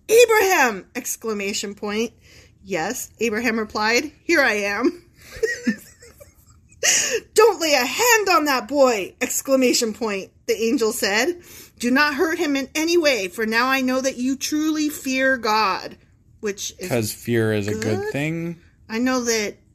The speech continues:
Speaker 1: I know that you should always fear your leader, not respect and
Speaker 2: I mean, I
Speaker 1: admire.
Speaker 2: totally love working for people that make me fear them.
Speaker 1: And
Speaker 2: That's
Speaker 1: when you're
Speaker 2: totally
Speaker 1: in charge of people, don't you like when they
Speaker 2: I lead,
Speaker 1: fear
Speaker 2: yeah,
Speaker 1: you?
Speaker 2: I lead by fear all the time.
Speaker 1: Yeah, that's definitely something that's written in every leadership manual ever.
Speaker 2: In no way whatsoever.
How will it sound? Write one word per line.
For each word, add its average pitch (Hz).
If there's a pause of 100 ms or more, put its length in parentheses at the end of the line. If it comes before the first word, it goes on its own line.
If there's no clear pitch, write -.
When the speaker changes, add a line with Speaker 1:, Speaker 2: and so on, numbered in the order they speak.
(180)
Speaker 1:
I 214
know 226
that 226
you 220
should 208
always 214
fear 208
your 190
leader, 202
not 214 (200)
respect 208
and 208 (160)
Speaker 2:
I 127
mean, 139
I 131
Speaker 1:
admire. 160
Speaker 2:
totally 131
love 104
working 107
for 113
people 123 (340)
that 104
make 104
me 92
fear 98
them. 80 (260)
Speaker 1:
And 220
Speaker 2:
That's 117
Speaker 1:
when 240
you're 247
Speaker 2:
totally 226
Speaker 1:
in 208
charge 233
of 262
people, 277
don't 247
you 254
like 208
when 233
they 190
Speaker 2:
I -
lead, 202
Speaker 1:
fear 214
Speaker 2:
yeah, 220
Speaker 1:
you? 147
Speaker 2:
I 147
lead 151
by 143
fear 120
all 120
the 135
time. 135
Speaker 1:
Yeah, 240
that's 247
definitely 269
something 240
that's 226
written 226
in 214
every 214
leadership 214
manual 208
ever. 175
Speaker 2:
In 110
no 104
way 101
whatsoever. 90